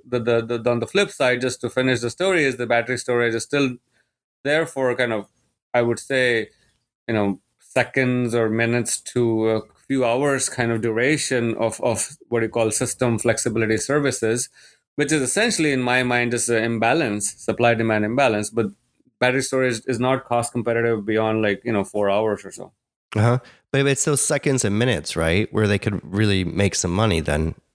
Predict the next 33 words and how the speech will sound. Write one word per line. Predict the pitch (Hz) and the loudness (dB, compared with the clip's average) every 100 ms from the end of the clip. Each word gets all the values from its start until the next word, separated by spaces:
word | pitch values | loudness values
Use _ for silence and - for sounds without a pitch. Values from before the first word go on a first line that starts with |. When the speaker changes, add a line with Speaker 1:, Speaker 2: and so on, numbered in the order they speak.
| _ - | _ -4
Speaker 2:
in, | 95 | -4
in | - 90 82 | 0 0 2
regulating | 92 101 92 85 85 82 | 0 2 2 0 0 0
the | 82 | 0
system. | - 107 - 78 78 - _ _ _ _ _ _ _ _ _ _ _ _ _ _ _ - | 0 0 -2 -4 -4 -12 _ _ _ _ _ _ _ _ _ _ _ _ _ _ _ 0
Speaker 1:
Yes, | 180 220 147 | 2 4 2
they | 165 | -2
can. | 165 202 185 127 123 131 147 147 | 0 2 4 2 -2 -2 -2 2
But | 156 | 0
the, | 147 | 0
the, | 143 147 | 0 0
the | 143 | 0
thing | 135 208 175 | 0 0 2
is, | 147 143 135 127 - | 2 2 0 -4 -2
uh, | - - - - | -2 -2 -4 -2
uh, | 107 | 0
let's, | 147 185 - - | 2 0 0 -2
let's | 202 202 | -2 0
pick | 208 180 | -4 -2
the | 170 | -2
example | 135 151 151 147 | 0 0 0 0
of | 127 | 0
frequency | 143 131 139 127 | -2 0 0 0
regulation. | 123 147 151 117 - 120 | 0 2 0 0 0 0
And | 120 | 2
actually, | 127 127 135 123 - _ - _ _ | 0 2 2 0 -2 _ -20 _ _
you | 139 | -2
had | 151 147 | 0 2
asked | 131 127 - | 2 0 -2
me | 135 | -2
this | 123 - | -2 -4
question | - 123 - 123 | 0 0 0 -4
about, | 117 113 113 110 107 | 0 2 2 0 -2